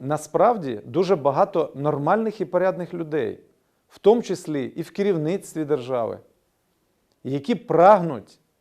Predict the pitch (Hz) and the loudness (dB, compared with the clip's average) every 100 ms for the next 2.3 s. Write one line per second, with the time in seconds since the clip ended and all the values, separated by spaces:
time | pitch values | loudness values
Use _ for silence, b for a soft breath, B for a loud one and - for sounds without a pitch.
0 | _ _ _ _ _ 123 113 156 160 214 | _ _ _ _ _ -10 -4 -2 0 0
1 | 226 143 156 160 147 143 139 147 139 127 | -2 -4 -4 -4 -6 -6 -4 -4 -4 -6
2 | 101 - - | -6 -8 -20